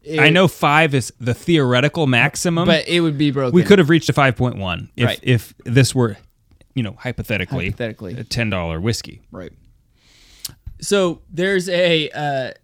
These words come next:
Speaker 1: a small community, Catholic community in the Diocese of Tulsa, just about fifteen miles south of the Oklahoma, Texas, or Oklahoma, Kansas b-, border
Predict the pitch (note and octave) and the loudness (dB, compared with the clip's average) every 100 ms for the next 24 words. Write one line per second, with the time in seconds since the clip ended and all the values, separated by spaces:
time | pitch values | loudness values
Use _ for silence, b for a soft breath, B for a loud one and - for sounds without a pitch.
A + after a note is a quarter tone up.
0 | - D3+ C#3 - G#3 C4+ - E3 D#3+ D#3 | -12 -10 -8 -6 -6 -4 -4 -4 -4 -4
1 | C3+ B2 D#3+ D3+ - C#3+ C#3 C3+ B2 A#2+ | -6 -4 -6 -6 -8 -8 -6 -4 -2 -4
2 | A#2 A#2+ B2 C3 B2 A#2+ B2+ B2+ C3 A#2 | -4 -8 -8 -8 -10 -8 -8 -8 -8 -8
3 | - _ _ _ _ - D3+ G#3+ - - | -10 _ _ _ _ -14 -6 -6 -6 -16
4 | _ D#3+ B2 - G3+ - G3+ F3+ D#3+ D3 | _ -10 -10 -8 -8 -6 -6 -4 -4 -4
5 | C3+ - C#3 C3+ C3+ - C3+ B2+ - C#3 | -6 -4 -2 -2 -4 -8 -6 -4 -6 -6
6 | C#3+ B2+ C#3+ C3 - B2+ - C#3+ C3+ D3+ | -4 -4 -6 -8 -10 -12 -6 -4 -2 -4
7 | D#3 C#3+ B2+ D3 C#3 D3 - C#3+ - C3+ | -2 -4 -4 -6 -6 -8 -12 -14 -10 -8
8 | C3+ D#3+ | -8 -8